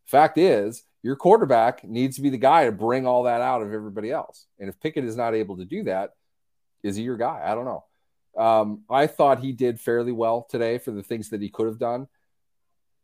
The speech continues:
I'd like to see more from him, as I'm sure the Steelers will as well. This,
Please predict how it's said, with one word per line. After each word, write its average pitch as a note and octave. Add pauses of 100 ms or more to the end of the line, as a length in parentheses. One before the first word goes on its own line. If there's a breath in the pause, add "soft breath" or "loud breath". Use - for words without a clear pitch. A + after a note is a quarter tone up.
I'd B2+
like C3+
to B2
see -
more A2
from G2+
him, A2 (260)
as G2+
I'm F#2+
sure A2+
the G2+
Steelers G2
will F#2
as E2
well. D2+
This, G#2+